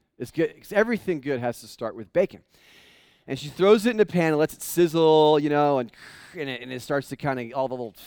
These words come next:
fat starts coming out of it. And then she dices up all these sweet potatoes and throws sweet potatoes in there. And then lets bacon and the sweet potatoes kinda coagulate together, you know, and, and then she throws some other little secret ingredients in there that I don't really know what it is. And then she takes, she'll put three fried eggs on top of it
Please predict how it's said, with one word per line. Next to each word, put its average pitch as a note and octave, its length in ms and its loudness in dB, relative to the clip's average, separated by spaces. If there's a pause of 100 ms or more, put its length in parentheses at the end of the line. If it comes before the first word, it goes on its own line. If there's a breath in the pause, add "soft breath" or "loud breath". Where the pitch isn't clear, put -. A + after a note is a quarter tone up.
(140)
fat C3+ 320 -6
starts C3 260 -10
coming B2 240 -10
out A#2+ 80 -4
of A#2+ 60 -8
it. A2 80 -14 (400 soft breath)
And C#3+ 120 -2
then F3+ 60 0
she F3 120 -8
dices D#3+ 400 2
up D#3 100 0
all D#3 220 -6
these E3 200 -6
sweet D#3 240 -10
potatoes A2+ 340 -10
and G#2+ 80 -20
throws C#3 320 -4
sweet C3 220 -12
potatoes B2 400 -6
in B2+ 100 -8
there. B2 300 -4 (340 soft breath)
And B2 100 -4
then B2+ 100 -4
lets A2+ 240 -12
bacon C#3 420 -8
and B2 100 -8
the A2 60 -14
sweet C#3+ 240 -10
potatoes B2 240 -10
kinda G#2+ 180 -14
coagulate B2 640 -4
together, C3 340 -8
you B2 80 -10
know, B2 200 -8
and, A2+ 100 -10 (380 soft breath)
and A#2+ 140 -8
then A#2+ 80 -8
she B2 120 -14
throws C3 260 -4
some B2+ 120 -2
other B2+ 160 2
little B2 160 2
secret A#2+ 320 -6
ingredients A#2+ 420 -2
in A#2 60 -6
there A#2 180 0
that A2 120 0
I A2+ 80 2
don't A#2+ 200 -6
really B2 180 -4
know A#2+ 120 0
what A#2 100 2
it A2+ 60 2
is. A#2 160 -2 (360 loud breath)
And D3 320 6 (300 soft breath)
then F3+ 140 8
she F3+ 180 -6
takes, D3 460 0
she'll D3 240 -6
put D3 220 -2
three A3 380 4
fried F3+ 400 6
eggs F3 240 8
on D#3+ 160 0
top D3 300 -2
of C3 140 -8
it C#3 160 0